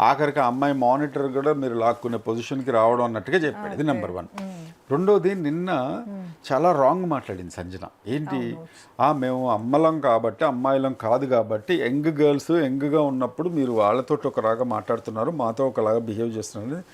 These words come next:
Speaker 1: చాలా తప్పు."
Speaker 2: ఇది
Speaker 1: word.
Speaker 2: రాము బాగా ఎలివేట్ చేశాడు ఈ
Speaker 1: చాలా
Speaker 2: పాయింట్
Speaker 1: ఎలివేట్ చేశాడు.
Speaker 2: నామినేషన్స్‌లో.
Speaker 1: బాగా చెప్పాడు.
Speaker 2: ఆ, కరెక్ట్గా తిను తీసుకున్న స్టాండ్స్ అన్ని కరెక్ట్గా చెప్పాడు నిన్న రాము, ఫస్ట్ టైమ్ అన్నమాట
Speaker 1: నాకు
Speaker 2: అట్లా
Speaker 1: నచ్చింది,
Speaker 2: చెప్పడం.
Speaker 1: అవును.
Speaker 2: రీతు కూడా తర్వాత మెచ్చుకుంది, "నువ్వు పాయింట్స్ అన్ని కరెక్ట్గా చెప్పావు రాము, అన్నీ భలే చెప్పావు" అని చెప్పి.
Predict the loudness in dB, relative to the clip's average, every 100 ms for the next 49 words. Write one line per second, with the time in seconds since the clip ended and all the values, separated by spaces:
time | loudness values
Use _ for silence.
0 | -20 -20 -8 -2 0 0 -2 -8 -6 -4
1 | -2 2 4 4 0 -4 -2 0 -2 -4
2 | -4 -6 -6 -10 -8 -8 -4 0 2 4
3 | 2 4 2 0 -4 -4 -6 -8 -6 -4
4 | -2 -2 -4 -8 -6 -6 -2 0 0 -2
5 | -6 -4 -4 -4 -6 -8 -8 -8 -6 -6
6 | -2 -2 -2 -2 -4 -4 -4 -4 -4 -6
7 | -4 -4 -2 -4 -4 -8 -6 -2 -2 -2
8 | 0 -2 -2 -4 -2 -2 -2 -8 -8 -2
9 | -2 0 -4 -4 -4 -6 -6 -10 -14 -20
10 | -18 -6 -4 -2 -2 -2 -2 0 0 0
11 | -2 -2 -2 -6 -8 -8 -6 -6 -8 -2
12 | 0 0 -2 -4 -4 -4 -4 -4 -2 2
13 | 2 0 -4 -8 -4 -2 0 -2 -4 -6
14 | -8 -6 -4 -4 -4 -6 -10 -8 -4 -4
15 | -4 -8 -14 -14